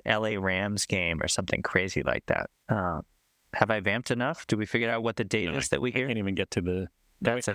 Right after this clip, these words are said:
Speaker 2: transcripts. There we go. Did in fact.
Speaker 1: Uh, don't trust
Speaker 2: So
Speaker 1: any transcripts that you see from this movie because the scripts are not reliable.
Speaker 2: That's the problem.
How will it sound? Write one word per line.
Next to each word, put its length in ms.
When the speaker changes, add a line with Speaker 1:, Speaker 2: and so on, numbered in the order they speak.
Speaker 2:
transcripts. 360
There 100
we 100
go. 60
Did 160
in 80
fact. 240
Speaker 1:
Uh, 60
don't 180
trust 220
Speaker 2:
So 80
Speaker 1:
any 180
transcripts 520
that 80
you 100
see 180
from 200
this 180
movie 400
because 280
the 120
scripts 320
are 60
not 280
reliable. 640
Speaker 2:
That's 200
the 60
problem. 420